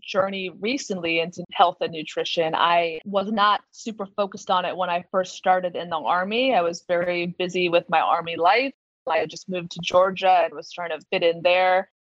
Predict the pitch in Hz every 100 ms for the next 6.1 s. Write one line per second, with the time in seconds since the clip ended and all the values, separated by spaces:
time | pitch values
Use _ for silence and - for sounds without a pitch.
0 | _ _ - - 196 190 190 190 - 196
1 | 185 190 185 - 180 180 165 175 208 233
2 | 240 240 233 240 226 185 175 160 170 165
3 | 160 - 175 170 170 180 165 160 156 185
4 | 165 156 160 180 190 196 214 226 _ _
5 | _ - 214 196 - 226 214 _ 196 190